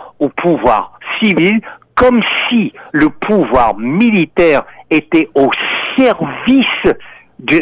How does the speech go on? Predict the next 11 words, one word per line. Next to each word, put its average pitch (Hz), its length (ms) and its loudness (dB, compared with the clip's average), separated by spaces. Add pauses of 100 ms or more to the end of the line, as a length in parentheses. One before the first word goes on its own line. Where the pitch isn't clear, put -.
de 143 140 2 (300)
son, 202 320 0 (380)
de 123 180 -2 (220)
son 269 200 4
désir 185 540 0 (300)
et 151 120 2
de 135 200 2 (320)
sa 233 160 2
volonté 147 720 0 (340)
pour 180 260 2 (360)
ses 233 200 0